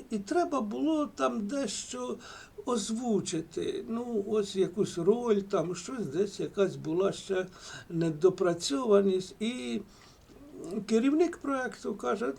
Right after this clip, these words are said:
«То зараз знайдемо когось і попросимо там хвилин десять, щоб озвучить там героя», чи щось таке. І ось вони по кіностудії десь там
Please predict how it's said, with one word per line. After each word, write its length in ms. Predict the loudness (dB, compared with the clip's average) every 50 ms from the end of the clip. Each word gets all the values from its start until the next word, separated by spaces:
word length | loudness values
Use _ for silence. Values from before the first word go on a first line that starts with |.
| -4 0
«То 100 | 2 4
зараз 340 | 8 10 10 10 8 6 2
знайдемо 460 | 0 0 0 0 0 0 0 0 0
когось 540 | 2 2 2 4 4 2 -2 -4 -8 -8 -6
і 380 | -6 -4 -4 -4 -4 -4 -6 -6 -6 -8 -8 -8 -6 -2 -2
попросимо 640 | -2 -2 -2 -2 -4 -4 -2 -4 -4 -4 -4 -6
там 280 | -6 -6 -6 -6 -6 -6
хвилин 460 | -6 -6 -6 -6 -6 -6 -8 -8 -8 -6
десять, 380 | -8 -8 -6 -6 -8 -8 -8
щоб 240 | -8 -8 -8 -4 -4
озвучить 560 | -4 -4 -2 -2 -2 -2 -2 -2 -6 -6 -6
там 220 | -6 -8 -8 -6 0
героя», 520 | 4 6 6 6 6 4 4 2 0 -4 -6 -12 -18 -18 -18 -18 -20 -18 -8
чи 120 | -2 0 0
щось 340 | 0 2 0 0 0 -2
таке. 480 | -2 -4 -4 -4 -4 -8 -14 -12 -14 -14 -18 -20 -20 -20 -20 -20 -20 -20 -20 -20 -20 -20 -20 -20 -20 -20 -20 -20 -20 -20 -14 -6 -2
І 80 | 2
ось 200 | 4 4 6 6
вони 240 | 6 6 8 8 8
по 140 | 8 6 2
кіностудії 680 | 6 6 6 6 4 2 2 2 2 2 2 2 0 0
десь 280 | 0 0 -2 -2 -2 -4
там 320 | -4 -4 -4 -4 -4